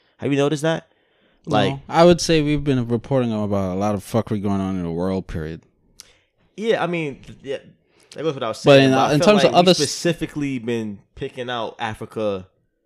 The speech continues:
Speaker 1: Like, remember we had the thing with the, uh, where the kids got, oh, no, th-, no, that's
Speaker 2: Yeah,
Speaker 1: Guyana?
Speaker 2: Guyana,
Speaker 1: That's
Speaker 2: yeah.
Speaker 1: Guyana, that's
Speaker 2: Yeah.
Speaker 1: Guyana. Um, so there's something going on in, um, in Nigeria right now where it's an organization called sars,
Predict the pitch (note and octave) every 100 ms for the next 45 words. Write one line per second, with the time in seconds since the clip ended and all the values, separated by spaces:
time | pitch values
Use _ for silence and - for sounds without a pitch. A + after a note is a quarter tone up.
0 | _ _ - E3+ F#3 F3+ D#3+ D#3+ D#3+ C#3
1 | G#2+ A#2 A#2+ A2+ A#2 A2 - C3 A#2+ A2
2 | A2+ G#2 - C#3 A#2+ G#2+ - _ _ _
3 | - B2+ - - A2+ A2+ F#2 F#2+ F#2 F#2+
4 | F2 F#2 G2 G2 F2 F2+ - - - -
5 | _ _ _ _ - A2 A2 G2+ F2+ F2+
6 | - - C#3 C3 A2+ - - - C#3+ C3
7 | A#2+ A#2 A#2 A2 G#2 G2+ G2 F#2+ F#2 _
8 | _ _ _ _ _ _ G2 F#2+ F#2+ F#2+
9 | G2 F#2 F2 F2 E2+ F#2+ - - - _
10 | _ _ - F#2 G2 F#2+ F#2 F2+ - -
11 | - - G#2 G#2 G2+ G2+ F#2+ - F#2 F2+
12 | - - - G2+ F#2 - G2 -